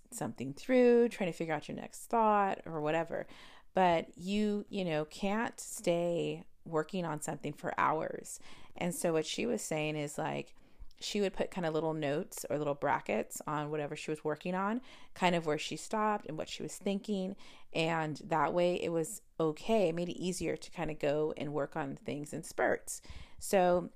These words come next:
that's how I do my blogging and podcasting for the most part. It's just when I get a pocket of time, I kind of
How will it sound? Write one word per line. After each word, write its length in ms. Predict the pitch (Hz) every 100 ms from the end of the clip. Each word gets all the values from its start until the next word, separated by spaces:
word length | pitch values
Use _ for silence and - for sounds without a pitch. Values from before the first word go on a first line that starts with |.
| - -
that's 360 | 175 185 220
how 320 | - 165 160
I 100 | 165
do 320 | 160 156 151 151
my 180 | 147
blogging 580 | 139 139 139 170 220 254 -
and 280 | 175 156 -
podcasting 840 | 160 151 - - - - 156 151 -
for 200 | - 143
the 100 | 151
most 300 | 160 - -
part. 280 | 135 - - - - - -
It's 140 | 175
just 180 | 185 -
when 120 | 170
I 80 | 160
get 120 | 160
a 60 | 160
pocket 380 | 170 156 165
of 80 | 165
time, 540 | - 151 143 175 262 -
I 140 | 156
kind 280 | 156 - 160
of 120 | 151